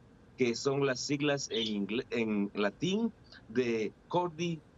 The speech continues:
Mary Fili, que significa Hijos del Inmaculado Corazón de María, porque para San Antonio Claret,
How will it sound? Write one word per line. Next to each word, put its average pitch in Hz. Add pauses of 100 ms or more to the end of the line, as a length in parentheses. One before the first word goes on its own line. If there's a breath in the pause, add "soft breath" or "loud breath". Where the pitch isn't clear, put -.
(140)
Mary 143
Fili, 135 (340)
que 117
significa 120
Hijos 139
del 127
Inmaculado 113
Corazón 107
de 107
María, 104 (420 loud breath)
porque 110
para 104
San 117
Antonio 117
Claret, 117